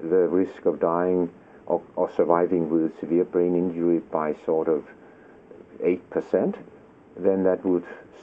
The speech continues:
save the life of, uh, one thousand babies in Europe per year. So, so it would be very beneficial. And I don't think that this particular result sort of puts us off completely. So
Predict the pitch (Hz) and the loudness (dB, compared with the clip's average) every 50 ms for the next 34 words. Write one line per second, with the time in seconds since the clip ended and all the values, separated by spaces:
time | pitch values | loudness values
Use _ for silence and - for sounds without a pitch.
0 | - - 95 87 87 90 90 85 92 87 80 80 85 90 95 90 - - - 82 | -4 0 2 2 4 2 0 0 0 0 0 0 0 0 -2 -4 -6 -4 -2 -2
1 | 82 78 71 71 80 80 80 80 78 78 78 76 71 73 87 92 85 - - 87 | -2 -2 -4 -4 -2 0 2 2 2 2 0 0 -2 -2 -2 -2 -4 -4 -4 -2
2 | 87 87 85 92 85 78 90 87 87 87 90 85 - 90 85 80 78 82 90 95 | -2 -2 -2 -4 -4 -2 0 0 0 0 -2 -4 -4 -4 -4 -2 0 0 0 0
3 | 92 - - - 82 78 71 71 78 85 110 156 165 - - - - - - - | -2 -4 -4 -2 -2 -2 -2 -2 -2 0 0 -2 -4 -8 -16 -20 -20 -20 -20 -20
4 | - - - - - - - - - 101 95 92 90 87 85 - - - - 98 | -20 -18 -16 -16 -16 -16 -18 -8 -4 0 0 2 2 2 2 0 0 0 0 0
5 | 92 90 87 85 85 85 82 - 90 87 - - 117 131 151 165 208 - - - | 2 2 2 2 0 0 -2 -4 -6 -8 -4 -4 -4 -2 0 0 -2 0 -2 -2
6 | 87 76 92 104 123 117 - 78 73 73 - - 107 110 - - - - - - | 2 2 2 2 2 0 -2 -2 -2 -4 -4 -4 -6 -6 -6 -10 -20 -20 -20 -20
7 | - - - - - - - - - - - - - 87 92 95 95 95 95 135 | -20 -20 -20 -20 -20 -20 -20 -20 -20 -20 -16 -6 -4 -2 0 0 0 2 2 0
8 | 151 - - - 139 120 104 - 95 - - - - 123 131 - - - 98 82 | 0 0 0 0 0 0 2 2 2 0 0 -2 -4 -4 -4 -4 -4 -4 -4 -4
9 | - - - 170 - - 120 87 85 85 - - - 90 87 87 - - - 98 | -2 -2 -4 -2 2 2 2 2 2 0 0 0 0 0 0 -2 -2 -2 0 2
10 | 87 87 87 82 - - - 117 107 107 - - - 92 85 - - 101 98 95 | 2 4 2 0 -2 -2 0 0 0 0 -2 -2 -2 -2 0 2 4 4 4 2
11 | - - - - 98 90 - 123 120 117 - 95 - - - - - - - - | 0 -4 -4 -4 -2 -2 0 0 0 0 0 -4 -6 -8 -10 -16 -20 -20 -20 -20
12 | - - - - - - - - - - - 87 85 85 82 80 | -20 -20 -20 -20 -20 -20 -20 -20 -20 -10 -4 0 0 0 0 0